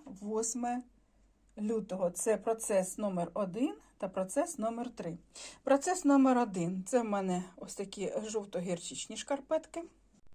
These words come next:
А процес номер три — це в мене ось такі синьо-зелені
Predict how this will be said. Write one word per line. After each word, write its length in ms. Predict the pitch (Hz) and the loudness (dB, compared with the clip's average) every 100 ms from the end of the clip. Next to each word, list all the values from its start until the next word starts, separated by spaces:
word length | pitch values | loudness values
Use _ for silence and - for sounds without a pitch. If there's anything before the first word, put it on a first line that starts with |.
| - - | -16 6
А 120 | 247 | 6
процес 580 | 254 262 254 226 196 196 | 8 6 6 4 2 2
номер 340 | 190 180 185 | 0 0 0
три — 260 | 233 277 415 - | 4 4 4 0
це 180 | - 220 | -2 0
в 40 | 208 | 2
мене 300 | 202 190 - | 0 0 -2
ось 140 | 208 | -6
такі 440 | - 196 - 269 392 370 - - - _ _ _ _ _ _ - _ _ 170 165 _ | -8 -10 -4 -4 -4 -8 -14 -20 -20 _ _ _ _ _ _ -20 _ _ -20 -20 _
синьо-зелені 1080 | - - 262 320 339 - 190 170 190 220 | -12 -4 -2 -2 -4 -6 -2 0 -2 -4